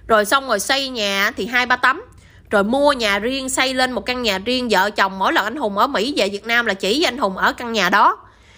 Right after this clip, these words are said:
Rồi xong rồi có nguyên một cái hàng cháo, Hương cháo nổi tiếng ở dưới quê. Không ai biết được gì với ông. Bây giờ một tương lai huy hoàng luôn. Trời ơi, Nêu mười thấy vậy, Nêu mười cũng chúc mừng giùm cho chị thiệt á.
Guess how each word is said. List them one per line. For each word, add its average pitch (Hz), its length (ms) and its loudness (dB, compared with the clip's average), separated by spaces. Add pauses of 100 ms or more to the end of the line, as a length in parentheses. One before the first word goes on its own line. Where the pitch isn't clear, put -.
(180)
Rồi 208 180 4
xong 262 220 0
rồi 202 220 2
có 262 160 2
nguyên 294 280 0
một 220 60 -4
cái 294 120 0
hàng 196 240 -4
cháo, 285 300 2
Hương 254 280 -2
cháo 277 260 2
nổi 214 200 -2
tiếng 302 200 -4
ở 247 60 -2
dưới 262 200 -4
quê. 233 260 2 (600)
Không 285 240 2
ai 254 200 2
biết 302 200 0
được 208 180 2
gì 226 120 0
với 254 100 4
ông. 240 160 2
Bây 247 120 0
giờ 208 140 4
một 196 240 -2
tương 247 160 2
lai 247 180 2
huy 240 220 -6
hoàng 196 340 0
luôn. 220 180 -2 (460)
Trời 233 180 4
ơi, 262 520 2
Nêu 269 160 2
mười 233 240 2
thấy 302 260 2
vậy, 226 140 0
Nêu 262 120 0
mười 240 120 0
cũng 240 220 -2
chúc 370 140 0
mừng 214 280 0
giùm 202 220 2
cho 247 100 2
chị 247 260 -2
thiệt 214 200 0
á. 285 140 2